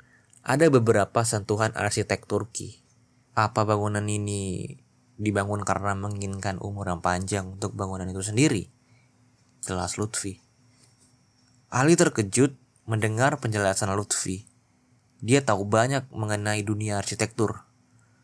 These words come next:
"Lu kok tahu?" tanya Ali. Lutfi pun menuju sebuah tembok yang sudah sedikit berlumut. Dia kemudian memperkirakan lama bangunan ini tidak direnovasi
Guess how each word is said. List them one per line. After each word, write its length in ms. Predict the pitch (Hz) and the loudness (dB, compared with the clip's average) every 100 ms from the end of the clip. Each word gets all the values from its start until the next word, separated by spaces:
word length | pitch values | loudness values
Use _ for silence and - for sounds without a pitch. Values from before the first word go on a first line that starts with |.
| _ _ _ _ _ _ _ _ _ _ - | _ _ _ _ _ _ _ _ _ _ 0
"Lu 160 | 170 | 4
kok 160 | 180 202 | 6 4
tahu?" 400 | 101 107 160 160 _ _ _ _ _ - | 2 0 0 -2 _ _ _ _ _ -8
tanya 320 | 95 98 90 92 | -6 -4 -4 -6
Ali. 160 | 92 - - _ _ _ _ _ _ _ _ 120 | -8 -14 -20 _ _ _ _ _ _ _ _ 0
Lutfi 400 | 117 - 120 120 | 0 4 4 6
pun 160 | 156 | 4
menuju 480 | 139 113 107 123 135 | 4 2 2 2 2
sebuah 320 | 113 98 98 - | 2 0 -2 0
tembok 400 | 98 113 110 - | 0 2 0 0
yang 160 | 90 92 | -2 -2
sudah 240 | 92 90 | -4 -4
sedikit 400 | - 95 - - | -6 -6 -6 -8
berlumut. 560 | - - 95 92 95 - - _ - - - - | -6 -4 -2 -4 -8 -12 -20 _ -20 -20 -20 -4
Dia 240 | 104 107 | 0 0
kemudian 480 | 104 98 90 107 110 | 0 -2 2 2 2
memperkirakan 880 | 101 95 92 - 92 92 - 110 113 | -4 -4 -6 -4 -2 -2 0 -2 0
lama 320 | 98 92 98 | -2 0 -2
bangunan 400 | 95 90 92 90 | -4 -4 -4 -6
ini 560 | 90 92 117 120 117 113 _ _ _ - | -6 -6 -4 -4 -6 -8 _ _ _ -16
tidak 320 | - 95 95 | -4 -2 -2
direnovasi 880 | 92 87 - 113 117 - 101 95 | -2 -4 0 0 2 0 -2 -6